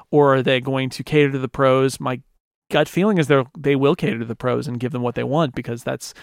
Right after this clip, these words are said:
why they embarked on the whole Mac Pro thing in the first place. So, um,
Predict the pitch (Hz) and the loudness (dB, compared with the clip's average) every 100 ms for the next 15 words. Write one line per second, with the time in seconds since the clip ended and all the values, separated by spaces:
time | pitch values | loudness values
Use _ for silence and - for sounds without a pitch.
0 | - - 135 131 123 123 127 - 127 107 | -20 -2 2 2 2 0 -2 -2 -6 -6
1 | 127 123 120 - 135 123 135 123 107 160 | -6 -4 -6 -4 -2 -2 -6 -8 -4 0
2 | 180 - 123 - - - _ _ _ _ | 0 -2 -10 -10 -16 -18 _ _ _ _
3 | - 160 139 127 123 - - _ _ _ | -2 4 6 4 2 -4 -16 _ _ _
4 | - 147 131 123 | -4 -2 -2 -4